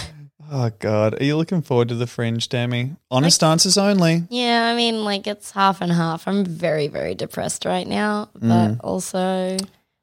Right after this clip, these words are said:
Speaker 1: Can we
Speaker 2: I'm
Speaker 1: talk?
Speaker 2: What?
Speaker 1: Oh, no. Uh, please go on.
Speaker 2: What were you gonna say?
Speaker 1: I was gonna s-, uh, say, can we talk about the, the way you have thrown yourself into depressed crafting is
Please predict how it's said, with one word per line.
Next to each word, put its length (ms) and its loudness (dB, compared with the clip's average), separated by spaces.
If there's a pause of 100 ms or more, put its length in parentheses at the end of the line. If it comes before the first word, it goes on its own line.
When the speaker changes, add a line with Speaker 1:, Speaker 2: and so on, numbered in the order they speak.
(100)
Speaker 1:
Can 80 -2
we 60 4
Speaker 2:
I'm 340 4
Speaker 1:
talk? 20 -16 (500)
Speaker 2:
What? 280 -8 (100)
Speaker 1:
Oh, 260 4
no. 400 2
Uh, 280 0
please 260 -6
go 140 -8
on. 160 -10 (680)
Speaker 2:
What 100 -2
were 60 4
you 160 0
gonna 200 -4
say? 60 -12 (200)
Speaker 1:
I 80 4
was 160 4
gonna 360 2
s-, 300 0
uh, 180 -2
say, 220 0
can 140 -6
we 80 -2
talk 240 -4
about 320 -2 (640)
the, 400 -2 (1080)
the 80 2
way 160 8
you 180 6
have 120 4
thrown 440 2
yourself 420 2
into 320 -2
depressed 720 -2
crafting 800 -6 (420)
is 480 -2